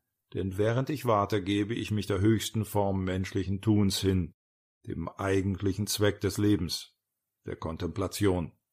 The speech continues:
Zumindest laut Platon. Aber nicht nur laut Platon. Auch laut Pythagoras, Anaxagoras, Aristoteles, Philon von Alexandria, Plotin,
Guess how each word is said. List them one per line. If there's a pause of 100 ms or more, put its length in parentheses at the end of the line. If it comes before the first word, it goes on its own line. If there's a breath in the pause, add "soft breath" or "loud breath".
(480)
Zumindest
laut
Platon. (560)
Aber
nicht
nur
laut
Platon. (580)
Auch
laut
Pythagoras,
Anaxagoras,
Aristoteles,
Philon
von
Alexandria,
Plotin,